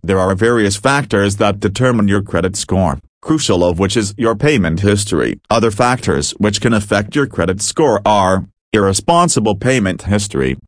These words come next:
such as paying loan M Es and delaying credit card bills payments, can lower your credit score. If you use your credit limit excessively, a more than thirty percent, it can affect your score negatively.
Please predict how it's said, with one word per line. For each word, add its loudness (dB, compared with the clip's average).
such -2
as 0
paying -2
loan 2
M 2
Es -4
and 0
delaying 2
credit -2
card -2
bills 0
payments, -4
can 0
lower 2
your 0
credit -4
score. -2
If 2
you 2
use 2
your 0
credit -2
limit 2
excessively, 0
a 0
more 2
than 2
thirty 0
percent, -4
it 2
can 0
affect -2
your 2
score 0
negatively. -2